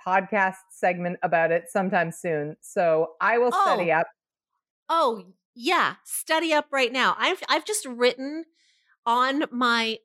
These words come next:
Speaker 2: notepad. I'm not gonna show you, but I've written it down. What I predict your, like, the thing that you'll wanna talk about the most is the,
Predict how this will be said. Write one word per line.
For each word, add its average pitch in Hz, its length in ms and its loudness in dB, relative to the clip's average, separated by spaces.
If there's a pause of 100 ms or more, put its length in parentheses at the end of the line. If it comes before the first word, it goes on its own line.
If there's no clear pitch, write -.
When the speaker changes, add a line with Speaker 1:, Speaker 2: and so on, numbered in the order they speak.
(120)
Speaker 2:
notepad. 214 720 0
I'm 202 140 -4
not 208 220 0
gonna 269 140 -6
show 240 240 -2
you, 208 220 -6
but 202 160 -6
I've 185 240 -2
written 240 260 -2
it 208 140 -10
down. 180 340 2
What 196 260 -4
I 214 220 2
predict 214 760 -6
your, 190 640 0 (180)
like, 160 320 -2 (360)
the 196 280 -10
thing 208 340 0
that 202 160 2
you'll 196 220 0
wanna 185 260 -2
talk 160 300 -4
about 170 260 -4
the 170 80 -12
most 147 460 -8
is - 320 -16 (240)
the, 202 180 -2